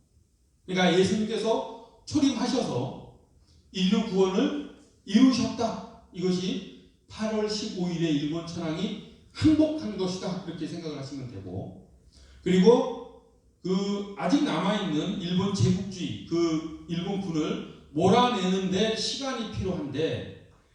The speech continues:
그 시간을 지금 우리가 살고 있는 것이고, 미군이 삼팔선 이남에, 소련이 삼팔선 이북에 들어와서 일본군을 싹 몰아내죠. 그리고 이제 한반도는 진정한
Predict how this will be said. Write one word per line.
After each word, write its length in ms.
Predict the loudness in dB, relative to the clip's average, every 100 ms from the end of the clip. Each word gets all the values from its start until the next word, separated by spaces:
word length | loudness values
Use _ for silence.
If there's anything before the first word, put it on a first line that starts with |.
| _
그 340 | 4 8 8 6
시간을 500 | 0 0 0 -2 -4
지금 260 | -8 -10
우리가 200 | -8 -8
살고 320 | -8 -6 -4 -4
있는 200 | -4 -8
것이고, 760 | -10 -10 -8 -8 -10 -18 -20 _ _ _ _
미군이 840 | 2 4 6 4 2 0 -2 -8 -14 -20 _ _ _ _ _
삼팔선 480 | -12 -8 -6 -4
이남에, 560 | -4 -2 -4 -4 -8 -12 -20 _
소련이 920 | -8 -2 2 2 2 0 -2 -8 -18 -20 _ _
삼팔선 680 | -8 2 2 2 -4 -10 -16 -20 _ 2
이북에 640 | 4 4 4 2 2 -2
들어와서 760 | -2 0 0 -2 -2 -4 -8 -14 -12 -4
일본군을 500 | 0 0 0 -2 -4
싹 520 | -6 -10 -12 -10 -2
몰아내죠. 580 | 0 2 0 -4 -8 -14 -16 -20 _ _ _ _ _ _
그리고 260 | 0 2 4
이제 120 | 2
한반도는 800 | 0 0 0 0 -2 -4 -12 -10
진정한 1300 | -2 0 0 -4 -12 -6 0 2 0 -2 -6 -12 -20